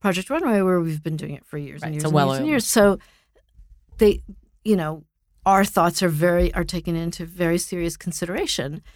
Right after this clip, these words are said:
Speaker 1: And then if you're doing the first season of something, then everyone's really
Speaker 2: <laughs>
Speaker 1: nervous
Speaker 2: Yeah.
Speaker 1: and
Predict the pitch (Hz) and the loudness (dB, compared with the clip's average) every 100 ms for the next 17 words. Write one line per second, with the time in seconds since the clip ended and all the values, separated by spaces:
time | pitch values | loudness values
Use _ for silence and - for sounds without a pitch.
0 | - _ 196 202 196 196 196 - 190 180 | -20 _ 4 6 6 6 2 0 -2 0
1 | 180 160 - 208 190 - 269 320 233 165 | -2 -4 -4 -2 -2 -2 -8 -4 -4 -4
2 | 165 151 156 156 160 156 160 175 175 170 | -4 -4 -4 -4 -4 -4 -4 -2 -2 -4
3 | 156 147 160 175 175 143 131 147 202 - | -6 0 4 4 2 0 -2 -4 -2 -2
4 | - 185 170 170 | -2 -2 0 -2